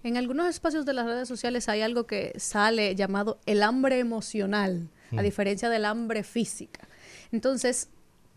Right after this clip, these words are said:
Speaker 1: ¿a qué se podría, para aquel que tampoco lo entiende, a qué se puede referir esto? Ahí se prueba de que genuinamente lo emocional y todo lo que cruce por nuestra mentecita sí tiene mucho, mucha influencia con cómo comemos.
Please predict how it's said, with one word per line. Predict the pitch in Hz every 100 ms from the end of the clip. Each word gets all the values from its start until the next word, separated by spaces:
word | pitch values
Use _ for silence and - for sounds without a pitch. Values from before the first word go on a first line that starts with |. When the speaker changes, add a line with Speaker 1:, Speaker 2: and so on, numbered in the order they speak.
| -
Speaker 1:
¿a | - 262
qué | 214
se | 233
podría, | - 214 311 311
para | 208 175
aquel | 190 196
que | 226
tampoco | 233 220 220 226
lo | 240
entiende, | 247 240 202 202 -
a | 214
qué | 240
se | 285
puede | - 262 240
referir | 233 233 220 220
esto? | 233 226 - 214 208 - - -
Ahí | 196 190 202
se | 254
prueba | 190 220 240
de | 233 208
que | - 185 180 180
genuinamente | 196 190 208 226 233 226 240 226 202 196 -
lo | - 214 208 202 202
emocional | 214 208 202 - 214 214 247
y | 285
todo | 277 277
lo | 269
que | 262
cruce | 254 254 233 - _
por | 269 294
nuestra | 277 302 311 233
mentecita | 233 285 254 185 190 185 202 - - -
sí | - 311
tiene | - 320 294
mucho, | 262 277 285 262 262
mucha | 254 240 269
influencia | 269 262 233 247 262
con | 247 196
cómo | 196 202 196
comemos. | 196 202 - - -